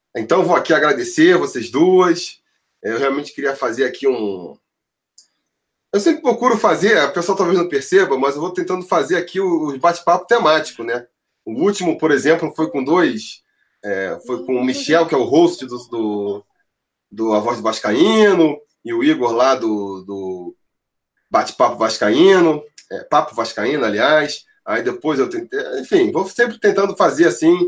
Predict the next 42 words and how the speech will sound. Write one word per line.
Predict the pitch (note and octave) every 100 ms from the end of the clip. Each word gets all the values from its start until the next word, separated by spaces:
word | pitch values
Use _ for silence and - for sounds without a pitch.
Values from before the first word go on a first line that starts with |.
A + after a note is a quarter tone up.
| - _ _ _
é, | A2+ A2+ A2 G#2+ G#2 G2+ F#2+ _
tentando | A#2+ B2+ D3
uma | C#3 C#3
ligação | C#3 C3+ - C#3+ C#3+
entre | A#2+ B2+
os | A#2+ G#2+ - - _ _
convidados. | - C3 A2 A#2+ D#3+ E3
Dessa | E3 E3
vez | D#3 F3
queria | F#3+ F#3
fazer | F3
com | F3
duas | F#3 G3
mulheres, | G3 F#3+ G#3+ G#3+ - _ _ _ _
justamente | A3 C#4 B3+ C4 C4
pra | B3+
aumentar, | B3 A#3+ A3+ A#3 B3+
tentar | G#3+ A3+
aumentar | A3+ G3+ G#3+
essa | G#3
repre-, | G3+ F#3+ -
representatividade. | E3 F3+ F3 F3+ - D3+ C3 D3+ F3 - - _ _ _
Que | D3
nem | G3+
eu |
falei | G#3+ G3+ E3+ G3+ G3+ - _
antes | D#3+ E3+ E3 D#3 C3+
de | C3+
começar | E3 E3 D3+ D#3
a |
live, | C3+ F#3 F3+ C3 -
menos | D#3+ B3 B3+
de | F#3+
cinco | F#3 B3+ D#4+ -
por | -
cento | - G#3 A#3
da | F#3
minha | F#3
audiência | F3+ D3 D#3 G3+ G3+ F3
são | F#3
de | E3+
mulheres. | D3+ C3 D3 E3+ - -